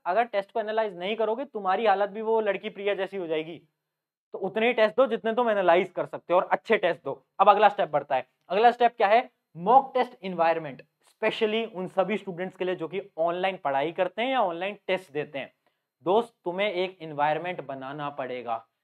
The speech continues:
होता क्या है ना, हमारे पास एनवायरनमेंट नहीं है। ऑफलाइन के अंदर तो हमारे पास बहुत अच्छा एनवायरनमेंट होता है, ऑफलाइन के अंदर सारे बच्चे बैठे होते हैं, हम मॉक टेस्ट में ऐसे ओएमआर भर रहे होते हैं, वो एक अलग चीज है। But ऑनलाइन के अंदर क्या होता है,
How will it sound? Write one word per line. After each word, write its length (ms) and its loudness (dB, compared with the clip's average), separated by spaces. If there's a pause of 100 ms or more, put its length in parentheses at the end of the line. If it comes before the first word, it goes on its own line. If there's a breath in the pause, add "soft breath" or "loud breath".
(280)
होता 220 4
क्या 140 4
है 80 2
ना, 80 4
हमारे 300 4
पास 200 4
एनवायरनमेंट 460 4
नहीं 100 -4
है। 160 -6 (260)
ऑफलाइन 420 2
के 60 2
अंदर 200 2
तो 80 2
हमारे 160 2
पास 120 0
बहुत 200 2
अच्छा 180 -6
एनवायरनमेंट 400 0
होता 160 2
है, 60 8
ऑफलाइन 260 -2
के 60 -4
अंदर 160 -2
सारे 260 0
बच्चे 240 -4
बैठे 220 2
होते 200 0
हैं, 160 2 (240 soft breath)
हम 80 -4
मॉक 240 0
टेस्ट 180 0
में 80 -2
ऐसे 140 -2
ओएमआर 480 4
भर 140 -2
रहे 100 -2
होते 200 -4
हैं, 80 -6
वो 80 4
एक 100 4
अलग 160 4
चीज 200 -6
है। 100 -2
But 180 6 (520)
ऑनलाइन 280 -2
के 60 -2
अंदर 180 -2
क्या 120 4
होता 200 4
है, 140 0